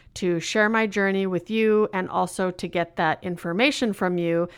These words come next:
for those of you who travel and have a ton of experience in this field. I figured that we would go back to two thousand twelve, January to be exact,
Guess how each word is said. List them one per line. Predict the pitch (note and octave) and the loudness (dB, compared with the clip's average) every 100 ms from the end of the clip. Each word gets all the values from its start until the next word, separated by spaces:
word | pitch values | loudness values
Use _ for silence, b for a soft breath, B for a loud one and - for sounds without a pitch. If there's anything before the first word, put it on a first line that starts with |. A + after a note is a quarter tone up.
| B B | B B
for | - F3 | -6 2
those | A3 A3 | 2 4
of | G3+ | 2
you | F#3+ F#3 | 2 2
who | F3+ F#3 | 2 -2
travel | - F#3 F3 F3 F3 | 0 0 2 2 0
and | E3+ | -2
have | E3+ E3+ | -4 -4
a | D#3 - | -6 -8
ton | - G#3+ | -4 -2
of | G3+ | 0
experience | F#3+ - - E3 E3 E3 - _ | -4 -6 -6 -4 -2 -6 -10 _
in | F3+ E3 | -8 -6
this | E3+ - | -8 -8
field. | - C#4 F#3 - - _ _ _ _ | -2 -2 -2 -8 -20 _ _ _ _
I | - A3 | -10 -10
figured | G#3+ - F4 F4 D#4+ D4 - | -10 -12 -10 -4 -4 -4 -6
that | A3 | -6
we | G3+ B3+ | -4 -6
would | B3+ C4 | -6 -6
go | A#3+ A3+ | -4 -4
back | G3+ - E3+ E3+ - - _ | -4 -2 0 0 -4 -20 _
to | - G3+ F3+ F3 E3+ E3+ E3+ - - | -10 -4 -2 -2 -2 -4 -4 -6 -10
two | - C#4 | -6 -4
thousand | C4 A#3+ A3 A3+ A3 | 0 0 0 -2 -4
twelve, | - F3 E3 E3 E3 | -2 0 0 -2 -4
January | F#3+ F#3+ F#3+ F#3 F#3 | -2 -2 -2 -2 -2
to | |
be | F3+ F3+ | -4 -4
exact, | E3+ E3 - E3 D#3+ D#3+ - | -4 -6 -8 -4 -2 -4 -12